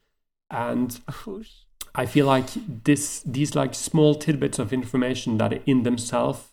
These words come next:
Speaker 1: don't look interesting in the moment could be a deciding factor in a, a criminal case.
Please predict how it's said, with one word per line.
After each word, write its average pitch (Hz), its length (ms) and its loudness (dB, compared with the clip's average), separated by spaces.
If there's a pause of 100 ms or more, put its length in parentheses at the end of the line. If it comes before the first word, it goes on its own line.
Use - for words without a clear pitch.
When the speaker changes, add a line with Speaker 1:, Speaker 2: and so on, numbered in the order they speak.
(120)
Speaker 1:
don't 120 240 -2
look 113 340 -2 (280)
interesting 120 840 0
in 113 160 2
the 110 80 2
moment 139 480 2 (420)
could 120 280 0
be 117 300 0
a 117 120 -4
deciding 113 520 -2
factor 113 500 -4
in 107 220 -2
a, 101 320 -2
a 113 60 -4
criminal 101 400 -2
case. - 460 -10